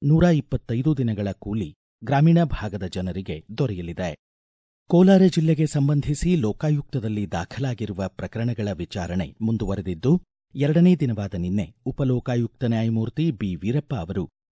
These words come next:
ಇನ್ನೂರ ಇಪ್ಪತ್ತೇಳು ಪ್ರಕರಣಗಳ ವಿಚಾರಣೆ ನಡೆಸಿದರು. ಸಂಸದ್ ಕ್ರೀಡಾ ಮಹೋತ್ಸವ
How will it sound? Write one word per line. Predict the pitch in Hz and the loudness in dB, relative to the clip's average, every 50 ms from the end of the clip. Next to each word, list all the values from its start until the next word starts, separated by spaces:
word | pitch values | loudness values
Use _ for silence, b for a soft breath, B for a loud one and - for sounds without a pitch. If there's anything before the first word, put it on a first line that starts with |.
| _ - | _ -2
ಇನ್ನೂರ | 147 147 156 156 160 | 0 2 4 4 4
ಇಪ್ಪತ್ತೇಳು | 165 165 156 127 - - 110 - - 101 101 123 147 160 | 4 2 2 -2 -4 -8 -10 -10 -6 -4 -2 0 0 0
ಪ್ರಕರಣಗಳ | - - - 95 - 98 87 87 87 - 85 85 | 0 -2 -6 -6 -6 -6 -6 -6 -6 -6 -6 -6
ವಿಚಾರಣೆ | 82 85 85 - 127 110 95 80 82 92 - - _ - 127 | -6 -8 -8 -6 -6 -6 -4 -4 -4 -6 -6 -6 _ -6 -4
ನಡೆಸಿದರು. | 135 131 98 - - - - - 87 92 87 71 60 - _ _ _ _ _ _ _ _ _ _ _ _ _ _ | -4 -4 -4 -6 -10 -12 -10 -10 -8 -8 -8 -8 -10 -16 _ _ _ _ _ _ _ _ _ _ _ _ _ _
ಸಂಸದ್ | - - - 175 180 180 - - 190 190 156 202 | -6 2 6 8 8 8 8 6 2 2 2 0
ಕ್ರೀಡಾ | - - 131 127 127 135 | -4 -2 -2 0 2 4
ಮಹೋತ್ಸವ | 131 131 120 101 110 123 - - - 123 | 4 4 2 0 -2 -4 -6 -4 -2 0